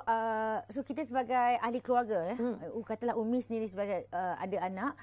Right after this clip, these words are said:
Speaker 2: Hmm.
Speaker 1: uh, di luar sana yang, uh, saya ada abang,
Speaker 2: Hmm.
Speaker 1: saya ada, uh, adik,
Speaker 2: Hmm.
Speaker 1: uh,
Speaker 2: Hmm.
Speaker 1: perempuan mungkin, ya, uh, tanggungjawab saya, saya kena tetap memberikan sokongan penuh. Walaupun orang luar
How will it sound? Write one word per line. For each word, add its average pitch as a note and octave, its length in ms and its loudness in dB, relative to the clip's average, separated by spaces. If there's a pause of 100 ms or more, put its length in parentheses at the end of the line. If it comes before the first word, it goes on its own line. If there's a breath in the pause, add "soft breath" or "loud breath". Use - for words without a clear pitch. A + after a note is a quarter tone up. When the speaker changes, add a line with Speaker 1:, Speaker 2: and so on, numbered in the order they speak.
Speaker 2:
Hmm. G#3+ 160 -2
Speaker 1:
uh, F#3 160 -2
di F#3+ 160 -6
luar G3 240 -2
sana G#3 400 -4 (360 loud breath)
yang, G#3+ 300 0
uh, G3+ 140 -6
saya G#3 320 0
ada G3+ 160 0
abang, F#3+ 480 0 (120)
Speaker 2:
Hmm. G3 160 -4
Speaker 1:
saya G3 200 0
ada, G#3 80 2
uh, F#3+ 240 0
adik, G3 320 -2
Speaker 2:
Hmm. D3+ 120 -10 (100)
Speaker 1:
uh, F#3+ 160 0
Speaker 2:
Hmm. F#3 180 0
Speaker 1:
perempuan G#3 400 0
mungkin, G#3 380 -4
ya, C#4 100 0 (360 loud breath)
uh, A3 440 -2 (280)
tanggungjawab C4 560 2
saya, C4+ 180 2
saya C4 220 0
kena B3 180 0
tetap C4+ 400 0
memberikan A#3 300 -2
sokongan A3 300 -4
penuh. G3 220 0 (120)
Walaupun C4+ 640 4
orang B3+ 320 4
luar C4 260 4